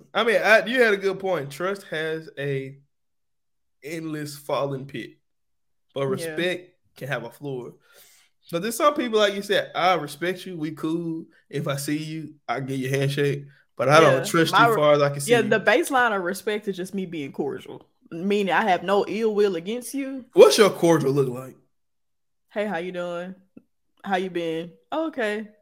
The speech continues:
Speaker 2: Nice talking to you. Peace." Like,
Speaker 1: You
Speaker 2: I'm
Speaker 1: nicer
Speaker 2: outta
Speaker 1: than
Speaker 2: there.
Speaker 1: me. My cordial is this.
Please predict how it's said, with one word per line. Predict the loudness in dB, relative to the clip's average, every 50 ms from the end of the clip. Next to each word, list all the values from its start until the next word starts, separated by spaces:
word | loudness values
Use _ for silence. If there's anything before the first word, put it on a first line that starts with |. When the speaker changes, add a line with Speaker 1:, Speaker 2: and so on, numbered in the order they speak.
| _ _ -10
Speaker 2:
Nice | -8 -8 -8 -6
talking | -4 -4 -6 -6 -6 -10
to | -12 -10
you. | -10 -12 -14 -18 _ _ _ _
Peace." | -6 -6 -6 -6 -8 -12 -16 -18 -20 _ _
Like, | -2 0 0 0
Speaker 1:
You | 0
Speaker 2:
I'm | 2
Speaker 1:
nicer | 4 6 6 6
Speaker 2:
outta | 6 4
Speaker 1:
than | 2 0
Speaker 2:
there. | 0 -2
Speaker 1:
me. | -4 -6 -8 -12 -12 -4
My | 0 0 0 0
cordial | 0 0 0 0 0 -2 -6 -10
is | -10
this. | -8 -8 -8 -10 -12